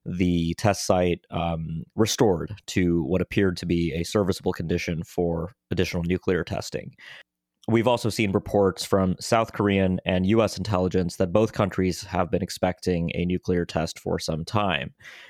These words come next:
Uh, the other piece of evidence here is North Korea's design ambitions for its nuclear weapons program.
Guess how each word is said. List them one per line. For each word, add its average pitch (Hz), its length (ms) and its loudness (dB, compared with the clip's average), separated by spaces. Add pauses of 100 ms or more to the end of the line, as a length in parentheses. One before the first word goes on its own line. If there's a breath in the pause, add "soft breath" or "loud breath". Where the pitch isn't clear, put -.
(140 loud breath)
Uh, 98 120 4
the 131 100 4
other 156 160 4
piece 120 340 2
of 87 120 2
evidence 95 400 4
here 92 500 2 (160)
is 92 480 2
North 95 300 2
Korea's 95 420 2
design 98 380 4
ambitions 85 500 0
for - 220 -2
its - 160 -8
nuclear - 340 -6
weapons - 300 -6
program. 87 500 -4